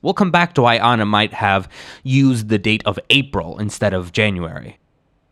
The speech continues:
Albert and Anna also differ as to the reasons for Godfrey's hesitance to meet with the emperor. Albert, as we heard, says he was warned about the emperor's trickery and was just generally distrusting of the Greeks.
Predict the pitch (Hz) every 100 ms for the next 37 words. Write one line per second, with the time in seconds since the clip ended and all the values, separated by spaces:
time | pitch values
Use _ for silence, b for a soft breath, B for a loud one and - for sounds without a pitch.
0 | _ _ - 175 220 233 170 165 139 143
1 | 143 143 139 156 208 139 120 107 117 104
2 | 104 - 127 135 135 151 208 240 190 123
3 | 92 85 - 110 113 110 - 113 101 -
4 | 151 127 117 104 - 113 113 101 - 107
5 | 113 - 85 - - B B _ 147 208
6 | 139 135 - 117 113 101 95 101 107 b
7 | - - 185 254 302 233 127 110 120 107
8 | 95 101 107 135 131 143 160 156 117 -
9 | 165 - 87 73 B B - 160 170 139
10 | 190 190 147 131 180 185 190 185 156 190
11 | 180 - 185 165 139 110 92 98 95 -
12 | -